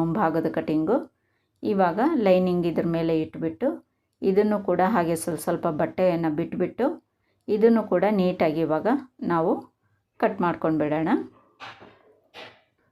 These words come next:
ಹೊಸದಾಗಿ ಕಲಿಯೋರಿಗೆ ಯಾವತ್ತೂ ಅಷ್ಟೇ ಒಂದು ಸ್ವಲ್ಪ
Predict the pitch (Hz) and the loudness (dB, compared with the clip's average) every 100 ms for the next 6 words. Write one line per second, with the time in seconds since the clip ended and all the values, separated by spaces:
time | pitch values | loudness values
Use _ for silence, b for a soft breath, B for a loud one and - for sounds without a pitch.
0 | _ _ _ _ 208 196 196 202 190 196 | _ _ _ _ -4 -2 2 4 4 2
1 | 190 185 185 180 170 190 180 165 170 - | 2 4 6 4 4 2 2 2 0 0
2 | 175 175 - 165 190 233 196 - 170 | -2 -2 -4 -2 2 2 2 0 0